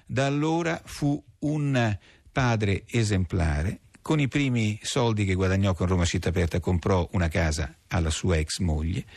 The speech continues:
si vollero sempre bene, fraternamente per tutta la vita. Dopo un po' lei divenne anche una collaboratrice importante dei suoi film come,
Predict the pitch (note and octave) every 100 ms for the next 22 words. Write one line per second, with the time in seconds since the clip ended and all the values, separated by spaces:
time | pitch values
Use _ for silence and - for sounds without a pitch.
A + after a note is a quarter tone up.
0 | - - - - - D3+ C#3 A#2 G#2 G2
1 | - B2+ A#2+ A2+ G#2 G#2+ F2 - - A#2+
2 | C3+ A2+ A#2+ A#2 G#2 - - - A2+ -
3 | D3 B2+ - G2+ E2+ D#2 C#2+ - D2+ -
4 | - _ - D#3 B2+ B2 B2+ A#2+ A2 G#2+
5 | A2 G#2 A2+ G#2+ G2 G2 F#2+ F2+ - -
6 | - - - A2+ G#2+ G#2+ G2 A2 G2+ G2
7 | G#2+ F#2+ F3+ C#3+ F#2 D#2+ - F2+ - F#2+
8 | E2 D#2+ E2+ E2+